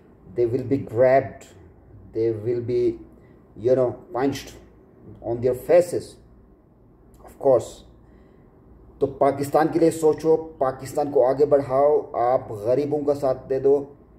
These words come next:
हो मेरा काम गरीबों की हिमायत करना, दर्दमंदों से, ज़ईफ़ों से मोहब्बत करना।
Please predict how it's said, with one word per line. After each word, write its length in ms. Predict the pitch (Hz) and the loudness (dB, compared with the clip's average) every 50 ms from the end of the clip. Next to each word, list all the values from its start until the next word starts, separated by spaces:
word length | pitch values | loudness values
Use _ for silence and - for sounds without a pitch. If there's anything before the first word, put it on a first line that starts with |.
| - - - - - - - - - - - - - - - - - - - - - | -20 -20 -20 -20 -20 -20 -20 -20 -20 -20 -20 -20 -20 -20 -20 -20 -20 -20 -12 -4 2
हो 100 | 139 156 | 2 4
मेरा 280 | 165 165 165 160 165 156 | 6 6 6 6 6 4
काम 800 | 160 - - - - 139 143 151 156 160 160 160 160 156 151 143 | 2 -4 -10 -6 -4 -2 0 2 2 2 0 -2 -4 -4 -4 -4
गरीबों 760 | 123 127 143 147 147 156 151 151 139 - 143 143 143 143 139 | -2 0 0 0 2 0 -2 -2 -4 -2 0 0 0 0 -2
की 160 | 139 139 139 | -2 -4 -4
हिमायत 680 | 120 110 131 131 123 123 123 127 127 127 131 127 131 | -4 -4 -6 -6 -4 -2 0 2 2 2 2 0 -2
करना, 720 | - - 123 120 107 107 117 120 117 117 113 107 - - - - - - - - - - - | -4 -4 -4 -4 -2 -2 -4 -2 -2 0 -2 -2 -4 -10 -16 -20 -20 -20 -16 -14 -4 4 6
दर्दमंदों 880 | 170 185 196 190 - 196 180 175 170 170 165 160 151 135 156 160 156 | 8 8 8 6 4 0 2 2 2 2 0 0 -4 -2 -2 -2 -2
से, 200 | 147 - - 151 | -4 -2 -2 -2
ज़ईफ़ों 680 | 139 - - 139 139 139 139 139 135 - 123 127 135 131 | -2 0 0 0 0 0 0 -2 -4 -6 -8 -8 -8 -8
से 280 | 127 - 131 127 123 | -8 -6 -2 -2 -2
मोहब्बत 720 | 120 117 120 113 113 - 113 110 110 95 113 113 113 - - | 0 0 -2 -4 -4 -2 -4 -4 -2 -2 -4 -4 -4 -6 -4
करना। 540 | 117 110 104 95 104 107 101 98 95 95 | -4 -2 -2 -2 -4 -8 -6 -8 -8 -10